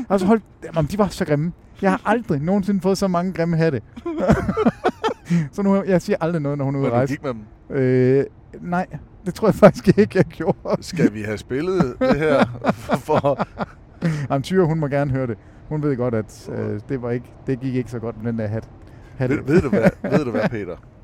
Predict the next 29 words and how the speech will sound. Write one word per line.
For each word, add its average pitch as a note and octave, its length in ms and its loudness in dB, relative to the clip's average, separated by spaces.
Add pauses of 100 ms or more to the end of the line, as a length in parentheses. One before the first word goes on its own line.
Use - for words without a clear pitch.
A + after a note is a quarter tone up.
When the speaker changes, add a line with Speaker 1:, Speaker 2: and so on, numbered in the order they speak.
(260)
Speaker 2:
Hvis, A2+ 320 -4
hvis G#2+ 220 -10
alt D#3 280 -2
går C3 280 -2
godt F#2 300 -8 (960)
nu, F2 180 -12
ikke? G#2+ 160 -10 (680)
Så - 160 -8
skal C3 180 -8
du B2 100 -8
jo C#3+ 120 -4
inden C#3+ 300 -2
alt A#2+ 180 -2
for A#2 100 -10
længe G2+ 280 -8 (580)
til A2 120 -12
Grønland. G2+ 360 -10 (400)
Speaker 1:
Og C3 100 -6
så - 160 -6
nok, F3 160 -4 (140)
når D3 80 0
jeg E3+ 120 -2
siger D#4 200 2
så. E3 320 0 (220)
Speaker 2:
Med, A#2+ 200 -2 (280)
øh, F#2+ 100 -8
din A#2 120 -10
mor. F2 200 -12 (100)
Speaker 1:
Ja. B2+ 100 0